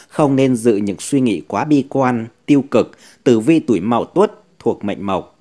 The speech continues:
tình cảm vợ chồng thờ ơ, lạnh nhạt. Tử vi tuổi Canh Tuất thuộc mệnh Kim, cố gắng hết sức để khắc phục những vấn đề trước mắt. Tử vi tuổi Nhâm Tuất thuộc mệnh Thủy, suy nghĩ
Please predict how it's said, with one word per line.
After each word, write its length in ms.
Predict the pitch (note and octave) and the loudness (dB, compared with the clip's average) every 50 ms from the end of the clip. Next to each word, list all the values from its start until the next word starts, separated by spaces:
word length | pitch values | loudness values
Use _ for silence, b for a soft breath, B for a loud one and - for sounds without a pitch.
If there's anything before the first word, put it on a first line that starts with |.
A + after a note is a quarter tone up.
| _ _ | _ _
tình 180 | - B2+ F#2+ F2+ | -2 -2 -2 -2
cảm 220 | F2+ F#2+ - F2 | -4 -6 -6 -6
vợ 200 | F#2 G#2+ A2+ F2 | -6 -4 -4 -4
chồng 340 | D2 - G#2+ G2+ F2+ D2 D2 - - | -4 -6 -6 -6 -6 -6 -10 -14 -16
thờ 260 | - - G#2+ F#2 - - _ | -10 -8 -6 -6 -8 -8 _
ơ, 300 | - B2 B2 A#2+ A2+ G#2+ - - | 0 2 4 4 4 2 0 -4
lạnh 280 | - A2 A#2 - - F2+ | -6 -6 -6 -6 -6 -8
nhạt. 240 | F#2+ G2 F#2 F#2 - b b b b b b - | -8 -6 -6 -8 -8 b b b b b b 0
Tử 160 | C3 A#2 G#2+ | 2 2 2
vi 180 | A2+ D3 D#3+ | 2 0 -2
tuổi 220 | D#3 - A2 G2+ - - - | 0 0 -2 -4 -4 -4 -8
Canh 180 | C3+ C3+ B2 | -8 -8 -6
Tuất 340 | A2+ - F#3 G#3+ - - _ _ _ _ | -4 -2 -2 -2 -4 -8 _ _ _ _
thuộc 240 | - B2 G2+ - - | -6 -6 -6 -4 -6
mệnh 200 | G#2 G2+ C#2+ - | -6 -6 -8 -8
Kim, 380 | - - C3 B2+ C3 B2 A#2+ G#2+ b b b b - | -6 -2 0 0 2 0 0 -4 b b b b 0
cố 160 | A#2+ C3 C#3+ | 0 0 2
gắng 160 | C#3 D3 D3+ | 0 -2 -2
hết 180 | D3+ E3+ F#3+ F#3 | -4 -4 -4 -4
sức 260 | - - G#3 G#3 G3+ _ _ _ - | -4 -4 -4 -6 -6 _ _ _ -8
để 160 | - G2+ G2 | -6 -6 -6
khắc 300 | - - E3 F3 - - | -4 -6 -8 -8 -4 -2
phục 220 | - A#2 - - | -2 -2 -2 -2
những 180 | G2+ F#2 - E2 | -6 -10 -10 -10
vấn 220 | D#2 F2 G#2 C#3+ | -10 -10 -8 -4
đề 180 | D#3+ C#3 G#2 F2+ - - _ | -2 -2 -2 -4 -6 -8 _
trước 200 | - F#3+ F#3+ - | 0 0 0 0
mắt. 180 | F3 G3 G#3 - B B B B B B - | 0 -2 -2 -2 B B B B B B 0
Tử 120 | B2 G#2+ | 2 2
vi 220 | F#2+ B2+ D#3 D#3+ | 2 2 2 2
tuổi 220 | D3+ D3+ A#2+ G2+ F2 | 2 2 0 -2 -2
Nhâm 280 | F#2 A2+ B2+ B2+ B2 | -2 -4 -4 -4 -4
Tuất 340 | A#2 - F3 G#3 G#3 - _ _ _ _ | -2 -2 -2 -2 -2 -4 _ _ _ _
thuộc 260 | - A#2+ G2 - - | -6 -6 -6 -6 -8
mệnh 180 | F#2+ G2+ D#2 - - | -10 -10 -10 -10 -12
Thủy, 440 | - - G#2 D#2+ C#2+ F#2+ D3 F#3 B B B - | -10 -8 -8 -6 -6 -6 -6 -6 B B B -14
suy 280 | - - - D#3 C#3+ | -4 0 2 4 4
nghĩ 300 | B2+ A#2 G#2+ G2+ - - | 4 2 2 0 -2 -4